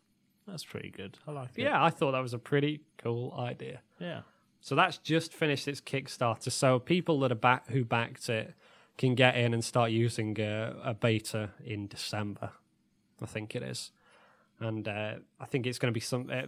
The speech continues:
Speaker 2: th-, one of the options available was fifteen pounds, and that would get you a year's subscription to it. So it's, it's kind of a niche thing, but I think, especially with somewhere like schools, I mean, it's in the name, School of Code,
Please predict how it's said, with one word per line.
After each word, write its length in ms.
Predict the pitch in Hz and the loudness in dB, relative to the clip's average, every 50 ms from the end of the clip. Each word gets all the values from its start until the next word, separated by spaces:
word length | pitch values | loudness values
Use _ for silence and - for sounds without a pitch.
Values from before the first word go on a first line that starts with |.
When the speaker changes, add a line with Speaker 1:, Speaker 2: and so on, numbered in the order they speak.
| - _ | -10 _
Speaker 2:
th-, 340 | - - - - 151 127 113 | -14 -12 -10 -10 -8 -8 -2
one 180 | 127 139 160 156 | 2 4 6 6
of 60 | 139 | 6
the 80 | 131 131 | 6 4
options 340 | 127 131 - - 127 120 117 | 4 2 0 -2 -2 0 2
available 460 | 120 - 120 117 113 110 101 110 107 | 4 4 6 6 6 4 2 0 -2
was 140 | 107 - - | -2 -4 -4
fifteen 520 | - - 123 - - - 117 107 107 107 | -2 -2 -2 -2 -2 -2 -2 -2 -2 -2
pounds, 340 | 107 - 113 110 110 107 107 | 0 0 0 2 0 0 -2
and 80 | 107 | -4
that 100 | 104 110 | -4 -4
would 100 | 107 104 | -4 -2
get 120 | 117 113 113 | -2 -2 -2
you 140 | 113 117 110 | -2 -2 -2
a 20 | |
year's 320 | 107 101 110 107 104 104 | -2 0 0 0 0 0
subscription 680 | - - 107 - - - - 117 143 127 - - 127 127 | -2 -4 -6 -8 -8 -8 -8 -8 -10 -10 -12 -14 -12 -12
to 180 | 127 - - 127 | -12 -12 -12 -12
it. 300 | - - - - - - _ _ _ _ _ _ _ _ _ _ _ _ _ _ _ _ _ _ | -12 -12 -14 -16 -18 -18 _ _ _ _ _ _ _ _ _ _ _ _ _ _ _ _ _ _
So 140 | _ - 294 | _ -12 -10
it's, 140 | 320 277 - - - | -10 -8 -8 -8 -6
it's 120 | 302 - | -6 -2
kind 180 | - - 370 330 | 0 2 2 4
of 80 | 208 160 | 4 4
a 60 | 147 | 4
niche 320 | 143 160 175 165 - - | 6 6 6 6 4 0
thing, 300 | - - 127 147 170 175 | -2 0 0 0 2 2
but 240 | 156 139 139 - _ _ _ _ _ _ _ _ _ _ _ _ _ - | 2 0 0 0 _ _ _ _ _ _ _ _ _ _ _ _ _ 2
I 100 | 175 185 | 4 4
think, 260 | 175 - 165 147 135 | 4 4 0 -2 -2
especially 720 | 139 135 123 - - - 240 214 - - 180 160 147 143 | -4 -6 -8 -6 -2 -2 -2 -2 0 2 4 4 6 6
with 320 | 135 127 135 127 123 117 - | 6 6 6 6 4 2 0
somewhere 320 | - - 135 123 123 113 | 0 2 4 4 6 6
like 220 | 110 110 110 - - | 4 4 2 -2 -4
schools, 640 | - - - 135 123 117 120 131 139 - - - - _ _ _ _ - | -8 -6 -4 -2 -2 -2 -2 -4 -6 -6 -8 -12 -16 _ _ _ _ -12
I 40 | 110 | -12
mean, 160 | 104 98 110 | -12 -10 -12
it's 120 | 110 - | -14 -12
in 100 | 117 110 | -10 -8
the 60 | 113 113 | -6 -4
name, 320 | 120 139 151 139 143 139 | -2 0 0 0 -2 -4
School 280 | - - - 135 127 123 | -6 -6 -4 -4 -2 -2
of 100 | 120 - | -4 -2
Code, 280 | - 135 127 120 120 | 0 2 2 2 0